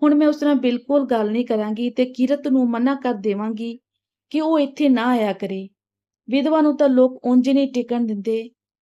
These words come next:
ਮੰਮੀ ਨੇ ਤਾਂ ਕਿ ਜੇ ਕਿਤੇ ਮੈਨੂੰ ਰੋਹਨ ਨਾਲ ਗੱਲ ਕਰਦੇ ਵੇਖ ਲਿਆ, ਤਾਂ ਰੌਲਾ ਪਾ ਕੇ ਮੈਨੂੰ ਘਰੋਂ ਹੀ ਕਢਵਾ ਦੇਵੇਗੀ।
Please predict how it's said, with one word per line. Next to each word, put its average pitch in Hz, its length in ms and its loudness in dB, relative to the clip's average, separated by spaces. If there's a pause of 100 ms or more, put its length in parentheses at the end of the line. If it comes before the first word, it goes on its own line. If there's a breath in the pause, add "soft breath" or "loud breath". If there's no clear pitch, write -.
(200)
ਮੰਮੀ 285 260 4
ਨੇ 285 140 4
ਤਾਂ 277 180 -2
ਕਿ 254 160 -8
ਜੇ 240 260 0
ਕਿਤੇ 247 460 -2
ਮੈਨੂੰ 233 320 -2
ਰੋਹਨ 233 360 -2
ਨਾਲ 269 180 0
ਗੱਲ 240 260 -2
ਕਰਦੇ 220 400 -4
ਵੇਖ 226 320 -4
ਲਿਆ, 220 400 -4 (580)
ਤਾਂ 302 140 2
ਰੌਲਾ 262 320 4
ਪਾ 262 180 0
ਕੇ 262 180 -2
ਮੈਨੂੰ 247 280 2
ਘਰੋਂ 247 320 -2
ਹੀ 269 140 2
ਕਢਵਾ 226 400 -2
ਦੇਵੇਗੀ। 208 600 -6